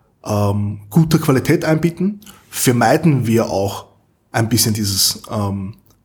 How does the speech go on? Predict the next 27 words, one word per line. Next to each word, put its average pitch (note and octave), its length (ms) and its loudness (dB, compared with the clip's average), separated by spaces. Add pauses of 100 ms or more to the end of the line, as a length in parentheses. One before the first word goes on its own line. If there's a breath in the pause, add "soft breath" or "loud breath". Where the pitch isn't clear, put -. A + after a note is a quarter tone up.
Reparatur G#2+ 800 -2
oder, G#2 240 -2 (500 loud breath)
äh, G2+ 180 -4
dass G#2+ 220 0
es A2 140 0
nötig C#3+ 400 2
ist, - 420 -6 (320)
äh, F#2+ 300 -2
das - 160 -4
Gerät G2 220 -6
zu G2+ 100 -8
reparieren. F#2+ 500 -10 (100)
Ja? G#2+ 260 -6 (280 loud breath)
Und A#2+ 160 -6
das B2 200 2
läuft B2 200 2
sich B2 180 0
dann A#2+ 200 0
über B2+ 200 2
Jahre B2+ 460 2
heraus. - 640 -6 (580 loud breath)
Ähm, B2 540 -2 (920)
was C3 280 0
wir D#3 160 4
dann D3 420 0
noch, D#3 480 0
ähm, A#2 520 0